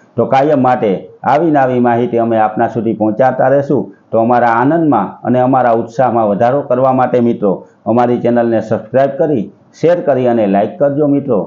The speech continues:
આપણા સંબંધીઓને આ ચેનલ શેર કરવાથી તેમને પણ ઘરે બેસી અને આપણા હિન્દુ સનાતન ધર્મની ધાર્મિક માહિતી મળે, પૂરેપૂરી માહિતી મળે,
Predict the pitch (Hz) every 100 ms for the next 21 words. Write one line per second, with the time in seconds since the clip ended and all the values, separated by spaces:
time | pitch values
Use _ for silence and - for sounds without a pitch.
0 | - - 110 113 120 117 127 139 127 127
1 | 123 120 117 117 127 120 117 101 131 143
2 | - 123 123 120 110 87 - _ - 139
3 | 156 139 131 113 110 131 147 139 127 -
4 | 127 87 - - 113 113 113 113 113 107
5 | 127 156 139 139 139 156 170 147 113 127
6 | 127 120 95 110 127 113 107 104 123 139
7 | 147 160 147 98 - _ _ 131 151 147
8 | 139 139 123 120 117 143 156 156 151